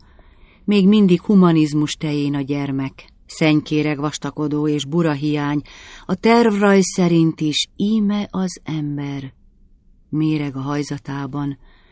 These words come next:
zöld erdő érzi, a játék komolyra fordult.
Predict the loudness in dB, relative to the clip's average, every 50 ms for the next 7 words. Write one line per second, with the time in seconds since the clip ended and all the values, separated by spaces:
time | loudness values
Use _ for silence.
0 | _ _ _ -12 -8 -4 0 2 2 4 2 2 0 -4 -6 -4 -4 -4 -4 -4
1 | -4 -2 -2 -2 -2 -2 -2 0 0 0 -2 -4 -8 -6 -4 -4 -6 -6 -8 _
2 | _ _ _ _ _ _ _ _ _ _ -6 -2 0 2 4 4 4 4 2 2
3 | 0 -2 -2 -2 -2 0 2 4 4 4 2 0 -2 -4 -6 -8 -6 -6 -6 -6
4 | -6 -8 -8 -8 -8 -8 -8 -12 -14 -20 -20